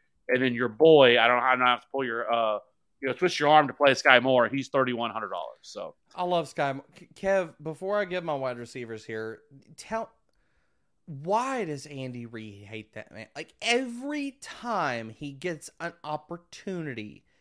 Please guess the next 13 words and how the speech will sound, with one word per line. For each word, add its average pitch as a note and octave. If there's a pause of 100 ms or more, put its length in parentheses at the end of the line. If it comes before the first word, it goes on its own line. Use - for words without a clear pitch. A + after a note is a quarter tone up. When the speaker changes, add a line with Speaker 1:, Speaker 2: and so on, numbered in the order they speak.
(240)
Speaker 2:
Sky G3
Moore E3 (500)
is E3+ (540)
good. C3+ (520)
He C4+
is G3 (1000)
really E3+ (360)
freaking F#3 (800)
good. D3 (500)
Like, B3 (380)
why D4+ (120)
in C4
the C#4